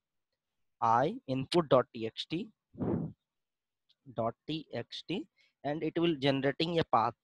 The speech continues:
Since I am going to delete this, uh, path,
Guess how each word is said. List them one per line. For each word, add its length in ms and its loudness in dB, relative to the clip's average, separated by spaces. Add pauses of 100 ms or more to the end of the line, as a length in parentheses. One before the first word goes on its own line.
(100)
Since 300 -2
I 100 6
am 160 2
going 280 2
to 100 0
delete 380 -2
this, 380 -4 (440)
uh, 240 2
path, 260 6